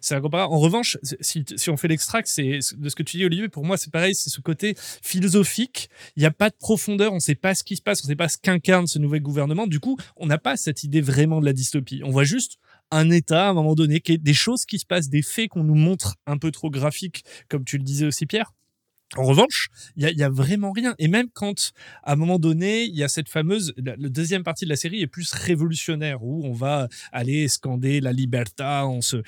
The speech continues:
on se, on se révolte, et cetera. T'as cent pecnos sur une place, en face de dix pecnos qui ont des armes, et c'est tout. Tu vois, il y a, il y a pas vraiment, y compris dans, dans ce déroulé où ils auraient pu en faire quelque chose, la révolution ne marche pas. Pourquoi ?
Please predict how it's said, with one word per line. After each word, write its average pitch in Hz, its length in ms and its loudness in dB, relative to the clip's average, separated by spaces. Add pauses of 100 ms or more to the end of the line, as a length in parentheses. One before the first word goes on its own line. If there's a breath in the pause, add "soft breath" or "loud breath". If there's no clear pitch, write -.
(260 loud breath)
on 113 100 -12
se, - 200 -4
on 107 200 -12
se - 140 -6
révolte, 127 520 2
et 120 60 -4
cetera. 127 320 -4
T'as 131 100 -6
cent 175 200 0
pecnos 170 360 2
sur 131 140 -2
une 127 160 0
place, 160 320 2
en 127 80 -8
face 135 240 -2
de 123 100 -2
dix 127 160 -2
pecnos 156 360 0
qui - 80 -6
ont 127 40 -2
des 123 220 2
armes, 170 240 0 (300 loud breath)
et 196 80 0
c'est 170 160 0
tout. 156 240 -4 (240 loud breath)
Tu 147 80 0
vois, 180 80 4
il 208 80 -2
y - 20 2
a, 135 40 0
il 135 60 -6
y 135 40 0
a 143 40 -2
pas 220 180 2
vraiment, 190 380 0
y 180 120 -4
compris 220 420 -4
dans, 156 160 -2
dans 135 160 -2
ce - 140 -2
déroulé 175 580 2
où 135 140 -2
ils 117 80 -2
auraient 135 140 -2
pu - 120 -4
en 196 80 0
faire 156 160 -4
quelque 147 160 -6
chose, 247 240 -6
la 156 120 2
révolution 156 440 0
ne 226 80 -2
marche 190 300 0
pas. 180 160 2
Pourquoi ? 175 520 0